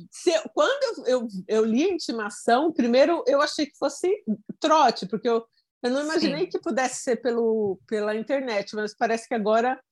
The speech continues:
Speaker 1: é, é normal isso acontecer, né? Aí depois que eu
Speaker 2: Uhum.
Speaker 1: vi que aquilo era verdade, que tinha um número de processo lá, e você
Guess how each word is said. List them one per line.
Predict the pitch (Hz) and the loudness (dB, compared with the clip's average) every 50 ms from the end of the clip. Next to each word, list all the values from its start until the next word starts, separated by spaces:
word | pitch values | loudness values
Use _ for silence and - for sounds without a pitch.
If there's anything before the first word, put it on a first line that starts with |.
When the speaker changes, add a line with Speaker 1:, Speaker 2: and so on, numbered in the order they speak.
| _ | _
Speaker 1:
é, | - 208 208 202 196 - - 208 | 0 2 2 2 2 0 -2 -4
é | 202 | -4
normal | 214 220 233 247 262 285 269 240 214 214 | -4 -4 -4 -4 -4 -4 -4 -4 -4 -6
isso | - - | -8 -12
acontecer, | 226 - 226 214 - 233 226 - - - 196 175 175 170 | -14 -14 -14 -12 -10 -12 -12 -12 -4 0 2 4 4 4
né? | 175 180 180 185 185 - _ _ - - | 2 2 0 -2 -4 -8 _ _ -4 2
Aí | - 233 240 | 2 4 6
depois | 262 294 311 392 - - | 4 4 4 4 4 4
que | 403 | 4
eu | 403 | 2
Speaker 2:
Uhum. | 285 | 2
Speaker 1:
vi | 269 262 | 2 0
que | 277 | -2
aquilo | 277 277 294 262 254 | -2 0 0 2 2
era | 247 240 226 | 4 4 4
verdade, | 220 208 214 196 175 165 170 208 233 247 262 233 - | 4 2 0 -2 -2 0 2 4 4 4 2 0 -4
que | - 233 | -8 -10
tinha | - - 277 | -8 -8 -6
um | 302 330 | -6 -4
número | 294 285 311 294 269 247 220 208 | -4 -4 -4 -2 -2 -2 -4 -6
de | - - | -8 -6
processo | - 240 214 208 - - 214 190 190 - - 294 302 | -4 -2 -2 -2 -2 -2 -2 -2 -2 -4 -6 -4 0
lá, | 277 214 202 226 254 | 2 2 4 2 2
e | 247 | 2
você | 214 226 226 - - 254 | 0 -2 -2 -2 -4 -4